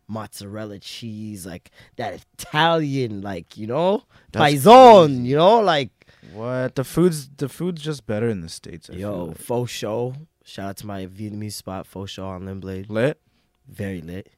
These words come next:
Speaker 1: Very lit.
Speaker 2: Damn.
Speaker 1: Um, yeah, man, it was just, it was dope. It was a dope ass trip.
Speaker 2: And then Bahamas.
Speaker 1: And then Bahamas. Holy shit.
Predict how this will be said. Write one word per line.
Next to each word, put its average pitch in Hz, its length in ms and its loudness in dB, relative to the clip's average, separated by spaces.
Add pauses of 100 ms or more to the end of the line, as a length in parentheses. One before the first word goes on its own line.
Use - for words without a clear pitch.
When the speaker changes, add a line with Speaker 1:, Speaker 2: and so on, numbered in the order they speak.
(280)
Speaker 1:
Very 90 400 -12
lit. 85 400 -16
Speaker 2:
Damn. 92 520 -18 (160)
Speaker 1:
Um, 95 520 -16 (260)
yeah, - 260 -14
man, 131 240 -10
it 135 60 -8
was 160 120 -12
just, - 360 -16
it - 80 -20
was 160 220 -14
dope. 104 380 -10
It - 60 -20
was 156 120 -10
a 139 40 -10
dope 95 300 -14
ass 95 240 -14
trip. 90 240 -12 (500)
Speaker 2:
And 139 160 0
then 147 200 2
Bahamas. 131 840 -2 (300)
Speaker 1:
And 135 220 -6
then 208 420 6
Bahamas. 147 920 0
Holy 165 720 4
shit. - 760 0